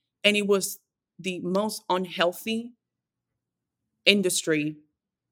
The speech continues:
you can think of. It created a lot of issues, like body, even more body dysmorphia. Because when you're getting on stage, someone is telling you,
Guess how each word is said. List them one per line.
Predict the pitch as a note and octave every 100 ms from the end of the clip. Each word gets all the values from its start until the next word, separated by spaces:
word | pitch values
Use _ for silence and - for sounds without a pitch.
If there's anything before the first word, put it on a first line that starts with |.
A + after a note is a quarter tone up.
| _ _ -
you | F#3 F#3+
can | G3 E3+ D#3+
think | - F3 D#3
of. | D3+ C#3 - - _ _ _ _
It | - G3+ G3
created | - A#3 G#3+ G3 G3+ G#3 G3+ G3 F#3+ F#3+ G3 - _ _ _ _ _ -
a | F#3+
lot | F#3+ F#3+ G3 G#3+ A3
of | G#3 G3 F#3+ F#3 F3 E3 E3 - - _ _ _ _ _ _ _ _ _ _ _ _ _ _ _ _ _ _ -
issues, | A#3+ - - G#3+ D#3+ C#3 D#3 -
like | D#3 D#3 D3
body, | F#3 B3 C#4+
even | A3+ A3+ G3+
more | G3+ B3 C4
body | B3 A4 G#4
dysmorphia. | A#3+ A3 G3+ F3 D#3+ C#3+ - - - _ _ _ _
Because | G3 B3 B3+ A3+ A3+
when | A3+
you're | A#3 A#3+
getting | A3+ A#3+ A#3+
on | A3+
stage, | - D4 D4+ C#4 - -
someone | - A#3+ A#3+
is | A3 -
telling | B3+ C4 A3
you, | G3 F#3+